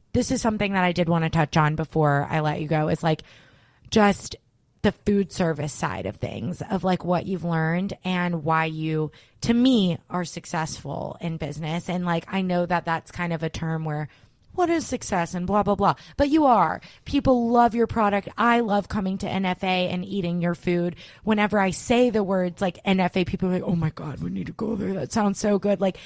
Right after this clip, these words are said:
even today I was leaving and Elliot was like, "Oh my God,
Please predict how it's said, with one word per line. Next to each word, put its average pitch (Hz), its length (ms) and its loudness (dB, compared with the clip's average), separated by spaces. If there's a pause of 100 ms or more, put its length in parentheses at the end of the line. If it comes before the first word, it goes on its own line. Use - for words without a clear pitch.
(160)
even 214 280 0
today 202 180 2 (160)
I 190 100 2
was 190 160 -2
leaving 185 380 0
and 180 140 -2 (340)
Elliot 190 480 4
was 185 160 2
like, 185 360 2 (720)
"Oh 165 80 2
my 160 160 0
God, 151 340 0